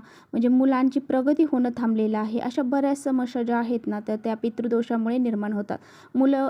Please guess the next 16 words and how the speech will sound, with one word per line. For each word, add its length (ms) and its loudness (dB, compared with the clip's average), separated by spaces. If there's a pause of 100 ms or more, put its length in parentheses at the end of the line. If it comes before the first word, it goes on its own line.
लग्नाच्या 480 2
वयाची 320 0
झालेली 400 0
आहेत, 260 -4 (100)
परंतु 340 0
त्यांचं 260 -2
लग्न 340 2
जमत 340 -2
नाही 300 -2 (360)
किंवा 220 4
मुलांचे 560 4
लग्न 320 2
झालेले 320 4
आहे, 200 0
परंतु 380 0
त्यांना, 380 -2